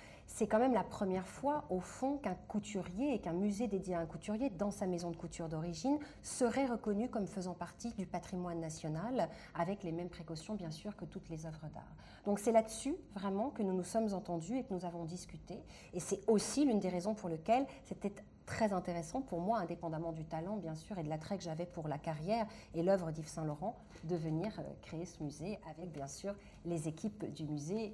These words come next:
en tout cas de la Fondation, qui étaient déjà là et qui avaient déjà mené un très grand travail autour de la conservation, de l'archivage, euh, et de l'étude, bien sûr, de ces collections.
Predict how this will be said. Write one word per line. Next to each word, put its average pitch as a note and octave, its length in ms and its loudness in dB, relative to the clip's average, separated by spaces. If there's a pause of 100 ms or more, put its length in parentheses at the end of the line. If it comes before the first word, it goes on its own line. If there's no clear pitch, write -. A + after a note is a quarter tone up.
en - 40 -8
tout D#3 120 -12
cas F3 140 -2
de E3 80 -2
la D3 80 -2
Fondation, D3+ 480 -4
qui A3 160 -10
étaient D#3 200 -4
déjà D#3 280 -2
là G#3 180 2
et G3 40 -2
qui - 160 -8
avaient D3 160 -2
déjà D#3 280 0
mené F#3 360 4 (400)
un F3 100 4
très E3+ 240 -4
grand D#3 220 -4
travail F3 580 0 (100)
autour D#3+ 280 -2
de D#3 60 2
la C#3 100 2
conservation, D#3 800 0
de F#3 80 0
l'archivage, F#3 920 0
euh, D3 160 2 (440)
et F3 80 4
de D#3 100 2
l'étude, D3+ 400 0
bien D3+ 200 -4
sûr, G3+ 200 -6
de E3 80 -4
ces D3+ 160 -8
collections. - 400 -10